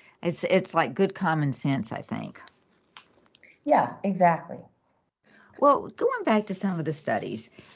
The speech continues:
Speaker 1: I mean, because according to the National Institute on Drug Abuse, some of what scientists do not know is what the differences seen on the M R I images mean and how long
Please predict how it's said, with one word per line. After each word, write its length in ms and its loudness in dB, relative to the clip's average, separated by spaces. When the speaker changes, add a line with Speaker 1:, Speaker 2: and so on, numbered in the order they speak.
Speaker 1:
I 60 6
mean, 340 8
because 240 4
according 400 4
to 100 0
the 80 4
National 460 4
Institute 720 2
on 200 4
Drug 260 2
Abuse, 500 4
some 360 4
of 160 2
what 160 0
scientists 600 -4
do 200 -4
not 320 2
know 420 0
is 240 -4
what 220 2
the 100 0
differences 720 2
seen 460 0
on 120 0
the 160 -2
M 160 2
R 200 4
I 140 4
images 520 -2
mean 480 0
and 100 6
how 260 4
long 760 4